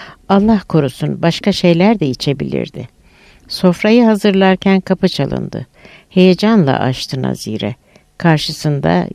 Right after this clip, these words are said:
yüzü gözü kan içinde kalmış Bedri'yi gördü.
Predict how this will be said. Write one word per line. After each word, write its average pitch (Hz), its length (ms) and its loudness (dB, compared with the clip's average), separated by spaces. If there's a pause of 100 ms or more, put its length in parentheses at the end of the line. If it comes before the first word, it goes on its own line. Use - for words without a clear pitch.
yüzü 156 340 0
gözü 143 320 -2
kan 202 260 0
içinde 139 440 -2
kalmış 139 560 -6
Bedri'yi 120 440 -4
gördü. 95 420 -8